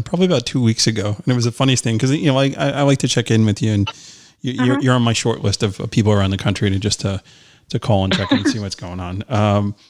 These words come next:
Speaker 2: Yeah.
Speaker 1: and you were out on surveillance, and you were struggling, right? You had a target that was, uh, giving you the runaround, and,
Speaker 2: You
Speaker 1: uh,
Speaker 2: know what?
Speaker 1: it was cracking me up. So tell, tell me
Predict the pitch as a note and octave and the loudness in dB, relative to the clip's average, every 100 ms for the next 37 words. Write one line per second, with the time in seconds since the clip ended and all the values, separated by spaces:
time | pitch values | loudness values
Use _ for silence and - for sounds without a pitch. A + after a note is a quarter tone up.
0 | _ - - B2+ A#2+ A#2 A2 A#2 B2+ C3 | _ -6 -4 0 0 2 0 0 0 2
1 | B2 B2 C3+ D3 B2+ - A2 G2+ G#2 G2 | 2 2 2 0 0 0 0 0 -2 -4
2 | C3 A2+ A2+ A#2 A2+ A2+ - - D3+ C#3+ | -4 0 2 4 2 2 0 2 2 2
3 | A2 G2+ A2+ D3+ A#2 A#2+ A2+ - B2+ C3+ | 0 0 -2 0 2 2 0 0 0 0
4 | B2 B2 A#2+ A2+ B2 A2+ A2 C3+ C3 B2+ | 0 -2 0 0 0 0 0 0 2 2
5 | A#2 B2 C3+ C3 A2 A2 - - - - | 2 0 2 2 0 -2 -6 -18 -20 -6
6 | A#2 A2+ A2+ A#2 A#2 - B3 A#3+ A3+ D3 | -2 0 2 2 2 0 0 -2 0 0
7 | C#3 E3 D#3 D3 C#3+ C3+ G#2+ B2+ A#2+ D3+ | 2 0 0 0 2 2 2 -2 2 0
8 | - D3 D3+ D#3 | 0 -2 2 2